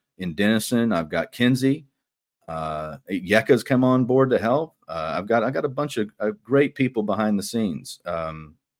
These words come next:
just doing a magnificent job. And of course, the, Melissa's there, um, and she helps in all kinds of things. I mean, so I've got a great team. I,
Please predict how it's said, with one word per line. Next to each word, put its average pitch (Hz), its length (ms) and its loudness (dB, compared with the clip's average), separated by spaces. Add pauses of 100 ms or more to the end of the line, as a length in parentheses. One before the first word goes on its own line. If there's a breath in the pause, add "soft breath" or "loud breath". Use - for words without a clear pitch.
(680)
just 95 160 -6
doing 107 220 2
a 92 80 0
magnificent 95 640 -2
job. 90 340 2
And 80 60 -4
of 80 80 -8
course, 101 280 -2
the, 87 200 -10
Melissa's 127 580 0
there, 135 360 2 (520)
um, 82 560 -6 (540)
and 87 180 -4
she 139 140 4
helps 120 240 2
in 95 80 -2
all 104 160 4
kinds 120 300 4
of 76 100 -8
things. - 340 -12
I 80 60 -14
mean, 82 320 -12 (300)
so 117 360 2 (240)
I've 120 140 4
got 147 140 6
a 120 40 6
great 113 300 6
team. 95 340 0
I, 92 240 -2